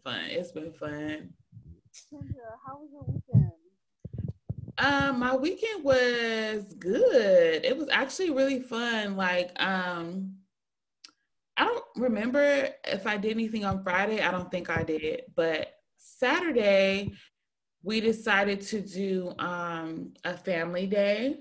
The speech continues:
Speaker 1: So after we did, like, our Saturday cleaning and all that stuff, we went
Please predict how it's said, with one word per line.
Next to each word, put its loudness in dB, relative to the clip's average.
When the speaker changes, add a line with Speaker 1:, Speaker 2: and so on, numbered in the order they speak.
Speaker 1:
So -4
after 2
we 2
did, 2
like, 0
our 0
Saturday 2
cleaning -2
and -2
all -2
that 0
stuff, 0
we -2
went -2